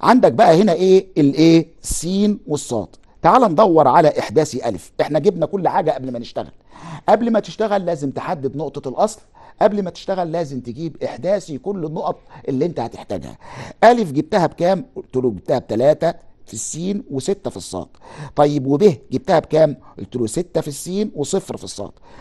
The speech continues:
طب وألف، آه، وجيم؟ صفر وصفر. طيب ودال؟ نقول له أربعة ونص وتلاتة.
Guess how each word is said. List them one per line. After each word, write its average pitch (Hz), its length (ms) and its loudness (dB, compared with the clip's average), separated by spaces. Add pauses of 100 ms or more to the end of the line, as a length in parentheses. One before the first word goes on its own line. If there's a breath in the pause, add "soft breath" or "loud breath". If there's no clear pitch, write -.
(120 loud breath)
طب 156 160 4
وألف، 175 520 0 (180)
آه، 131 160 4
وجيم؟ 143 520 0
صفر 170 400 -2
وصفر. 175 460 -2 (380 loud breath)
طيب 175 340 6
ودال؟ 156 440 4 (100)
نقول 135 360 -2
له 123 200 0
أربعة 123 420 6
ونص 147 540 -2 (140)
وتلاتة. 123 460 -6